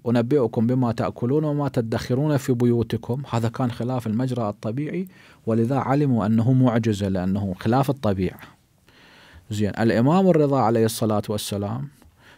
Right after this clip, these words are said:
يقول: "أعمالكم تعرض علي"، هذا خلاف المجرى الطبيعي، هذا أمر خاص من الله سبحانه وتعالى. لذلك الراوي يقول: "فاستعظمت ذلك، فقال لي:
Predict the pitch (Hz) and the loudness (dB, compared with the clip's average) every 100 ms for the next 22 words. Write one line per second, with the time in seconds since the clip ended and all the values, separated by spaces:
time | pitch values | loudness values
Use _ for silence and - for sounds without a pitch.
0 | - 107 147 143 101 101 117 131 156 165 | -4 0 4 6 6 4 4 4 4 2
1 | 160 151 - 123 139 127 113 117 117 110 | 2 2 4 4 4 4 2 2 4 2
2 | 104 117 - 123 123 135 175 185 170 160 | -2 -8 -4 -2 0 0 0 0 0 -2
3 | 151 143 131 120 131 120 120 110 117 - | -2 -2 -2 -2 -4 -2 -2 -2 -6 -10
4 | _ _ - - - _ _ _ _ _ | _ _ -20 -20 -20 _ _ _ _ _
5 | _ _ _ _ - 101 101 - 127 143 | _ _ _ _ -12 -8 -4 -2 -2 -2
6 | 120 - - 147 170 - 123 113 110 147 | -2 -6 -2 0 0 0 2 2 2 2
7 | 135 110 - 110 107 104 98 - - 98 | 0 -2 -2 0 0 0 -4 -6 -8 -6
8 | 113 135 120 117 175 202 190 139 151 175 | -2 4 4 4 2 0 0 -2 -2 0
9 | 175 151 120 170 220 226 - - - - | 2 2 2 4 4 4 -10 -20 -8 -2
10 | 117 - - 113 101 113 180 185 156 - | -2 -2 -2 -2 -2 2 8 8 8 4
11 | 113 113 113 107 104 - - _ _ _ | 0 0 0 -4 -6 -12 -18 _ _ _
12 | _ - - _ - _ _ - - - | _ -20 -20 _ -20 _ _ -4 -2 6
13 | 147 147 135 117 113 104 101 | 10 10 10 6 4 2 -2